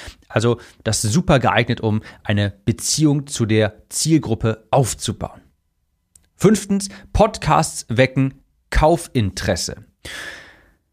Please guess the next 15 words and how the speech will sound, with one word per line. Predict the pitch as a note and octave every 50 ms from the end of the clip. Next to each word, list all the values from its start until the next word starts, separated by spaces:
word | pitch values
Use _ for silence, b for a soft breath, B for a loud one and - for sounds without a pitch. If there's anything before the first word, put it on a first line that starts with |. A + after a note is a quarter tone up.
| _ _ _ _ _ _ _ _ _ _ -
Und | C#3
das | E3 D#3 -
kann | F3 E3+ F#3
ich | F3+ -
dir | - C#3+ B2
aus | D3 C#3+ -
Erfahrung | - D3 - - C#3 D3 D#3 B2 A2+ G2+ F2 - - - -
berichten. | A#2 F#2+ E2 D#2 - _ - _ _ _ - _
Du | C3+ C3+ C#3+ C#3 - _ _
wirst | - F3+ G3 F#3+ E3+
das | D3 -
nicht | D#3 D3 -
so | C3+ A#2+
wirklich | B2+ - - A2 -
mitbekommen, | F3 A#3+ A3 - - A2 - - F#2+ F#2+ A2 C#3+ D3